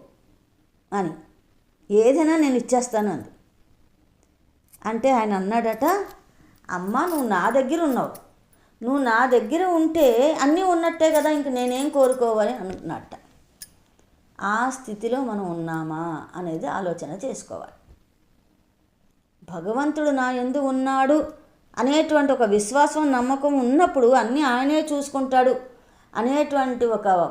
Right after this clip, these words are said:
భావం మనలో ఉన్నప్పుడు, దేని గురించినటువంటి చింత ఉండదు అని. అయితే భగవంతుని ఆరాధన చేస్తున్నా, మరి ఎంతోమంది దుర్భర దారిద్ర్యంలో ఉన్నారు, ఎన్నో కష్టాలు ఉన్నాయి,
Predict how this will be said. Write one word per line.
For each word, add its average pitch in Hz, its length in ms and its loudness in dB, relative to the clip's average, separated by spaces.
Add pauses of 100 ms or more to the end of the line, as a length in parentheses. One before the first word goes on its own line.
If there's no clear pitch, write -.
(200)
భావం 269 380 4
మనలో 247 340 0
ఉన్నప్పుడు, 208 640 -4
దేని 226 440 0
గురించినటువంటి 233 1040 -6
చింత 190 600 -6 (400)
ఉండదు 170 600 -4
అని. 151 140 -10 (840)
అయితే 294 200 2
భగవంతుని 294 640 2
ఆరాధన 277 580 2
చేస్తున్నా, 262 420 2
మరి 240 180 0
ఎంతోమంది 208 520 0
దుర్భర 233 380 2
దారిద్ర్యంలో 240 680 2
ఉన్నారు, 233 300 0 (280)
ఎన్నో 226 260 -2
కష్టాలు 240 460 0
ఉన్నాయి, 233 260 -2